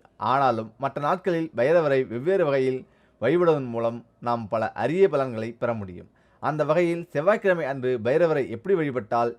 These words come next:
என்ன பலன் என்று பார்ப்போம். செவ்வாய்க்கிழமைகளில் மாலை நேரத்தில் பைரவருக்கு மிளகு தீபம் ஏற்றுவது என்பது மிகவும் விசேஷமாகும். அதன் மூலம் நாம் இழந்த செல்வத்தினை மீண்டும் பெற முடியும்.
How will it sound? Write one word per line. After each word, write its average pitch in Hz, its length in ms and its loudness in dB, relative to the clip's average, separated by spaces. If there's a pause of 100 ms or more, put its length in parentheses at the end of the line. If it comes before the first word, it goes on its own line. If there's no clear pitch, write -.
என்ன 139 260 -2
பலன் 151 300 0
என்று 107 240 -8
பார்ப்போம். 98 400 -6 (140)
செவ்வாய்க்கிழமைகளில் 151 800 0 (100)
மாலை 147 280 0
நேரத்தில் 139 460 -2
பைரவருக்கு 131 720 0
மிளகு 175 280 -4
தீபம் 170 280 0
ஏற்றுவது 117 420 -6
என்பது 110 320 -8 (400)
மிகவும் 147 340 -2
விசேஷமாகும். 117 640 -8 (300)
அதன் 180 260 2
மூலம் 143 280 2 (180)
நாம் 120 160 -2 (100)
இழந்த 185 260 0
செல்வத்தினை 131 400 -6 (140)
மீண்டும் 151 320 -8
பெற 113 100 -2 (100)
முடியும். 95 260 -12